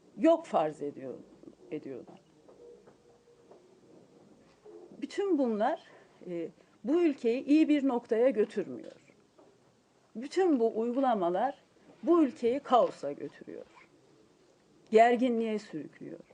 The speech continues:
Ve ciddi bir şekilde Kürt-Türk kardeşliğini zedeliyor. Yani izlenen politika bütün çabalarımıza rağmen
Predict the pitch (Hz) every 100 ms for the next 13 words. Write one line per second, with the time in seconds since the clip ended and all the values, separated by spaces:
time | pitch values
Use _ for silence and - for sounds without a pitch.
0 | _ _ _ _ - 202 294 294 269 294
1 | 349 320 254 - 185 - 170 165 254 -
2 | - 320 330 _ 247 294 - 214 208 196
3 | 214 - 202 220 262 185 180 165 147 123
4 | - - _ _ _ _ _ _ _ _
5 | _ _ _ _ _ _ _ _ _ _
6 | _ _ _ _ _ 226 262 262 262 -
7 | - - - - 214 220 262 311 359 370
8 | 262 254 - 226 277 359 - - - _
9 | _ _ _ _ _ _ _ _ _ _
10 | _ _ _ _ 180 277 - 415 - 269
11 | 233 220 214 214 208 202 254 233 185 165
12 | 202 349